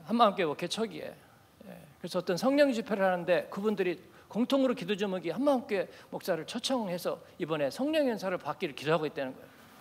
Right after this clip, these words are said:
그러면서 꼭 오시라는 거예요. 제가 그때 수련회 가는데요. 그랬더니, "아, 그래도 우리가 기도하고 있으니까."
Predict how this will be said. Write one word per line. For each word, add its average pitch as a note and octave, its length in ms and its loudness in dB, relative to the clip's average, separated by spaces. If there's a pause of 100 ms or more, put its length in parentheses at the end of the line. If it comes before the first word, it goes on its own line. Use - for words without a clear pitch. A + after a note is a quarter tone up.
(1300)
그러면서 G3+ 280 2
꼭 G#3 360 2
오시라는 G3 480 2
거예요. C3+ 240 -2 (160)
제가 F#3 240 -4
그때 F#3 240 -6
수련회 C4 380 -2
가는데요. D3+ 840 -2 (120)
그랬더니, B2+ 340 -14
"아, C3+ 140 -8
그래도 D3+ 360 -4
우리가 E3+ 320 -4
기도하고 D3+ 400 -2
있으니까." B2+ 460 -8